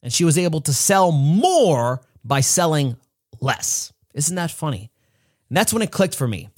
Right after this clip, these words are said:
Boom, I'm on to something. And then we developed the subconscious storytelling system that teaches people how to strategically and systematically use our words to speak to a person's subconscious mind to influence their decisions.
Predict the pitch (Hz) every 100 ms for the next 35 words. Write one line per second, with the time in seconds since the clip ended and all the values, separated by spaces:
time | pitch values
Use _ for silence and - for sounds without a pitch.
0 | - _ _ _ 208 175 123 - - _
1 | _ _ _ 135 151 139 123 104 98 95
2 | 90 82 - _ _ _ _ _ 113 147
3 | 170 151 135 151 151 131 123 - 143 -
4 | 147 139 139 - 147 143 123 143 135 120
5 | 165 - 104 95 - 151 151 151 156 147
6 | 143 127 - - - 147 147 127 - 143
7 | - 214 165 151 143 127 120 _ 160 -
8 | 165 151 143 185 190 - 135 117 - -
9 | _ - 123 170 262 262 - 202 196 180
10 | 139 143 226 202 175 - - 139 - -
11 | 254 208 - 190 170 - 196 190 175 143
12 | - - 214 - 185 185 165 156 180 202
13 | 185 147 170 190 151 165 156 160 156 147
14 | 240 - - -